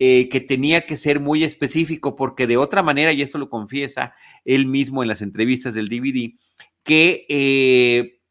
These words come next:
eh, a-, la comunidad coreana en Estados Unidos estaría escribiendo cartas al día siguiente del episodio si no pronunciaba bien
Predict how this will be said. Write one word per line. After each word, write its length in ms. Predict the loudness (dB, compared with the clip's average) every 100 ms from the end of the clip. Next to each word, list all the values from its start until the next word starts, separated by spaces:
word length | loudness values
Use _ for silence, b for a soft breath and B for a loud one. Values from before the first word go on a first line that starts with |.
| -4
eh, 300 | -2 -2 -4 -8
a-, 160 | -6 -2
la 180 | -2
comunidad 760 | 0 -4 -2 0 4 6 6 2 0
coreana 440 | 2 4 4 2
en 80 | -2
Estados 360 | -2 -2 0
Unidos 380 | -2 -2 -4 -6 B B _ _ _ _ -2
estaría 420 | 0 2 4 4
escribiendo 540 | 4 2 4 4 2
cartas 420 | 4 4 4 -2 -2
al 100 | 2
día 160 | 2
siguiente 540 | 0 -2 -2 0 -2 0
del 140 | 0
episodio 580 | -2 -4 -4 -2 -2 -4 B B
si 240 | -6 -2
no 240 | 0 0 0
pronunciaba 680 | -2 -2 -2 2 4 4
bien 360 | 2 0 -2